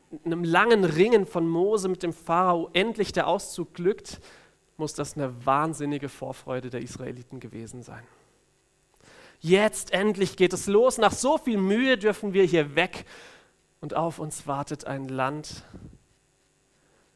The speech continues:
in dem wir nicht mehr geknechtet werden und wo wir endlich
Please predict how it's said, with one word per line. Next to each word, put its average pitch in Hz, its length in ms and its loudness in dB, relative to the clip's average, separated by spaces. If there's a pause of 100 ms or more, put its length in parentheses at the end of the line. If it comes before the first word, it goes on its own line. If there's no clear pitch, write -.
(140)
in 143 100 -8
dem 143 160 -4
wir 143 80 2
nicht 170 260 0
mehr 170 140 2
geknechtet 160 640 -4
werden 147 360 0
und 135 200 -12
wo 139 100 -10
wir 143 180 -4
endlich 147 600 -4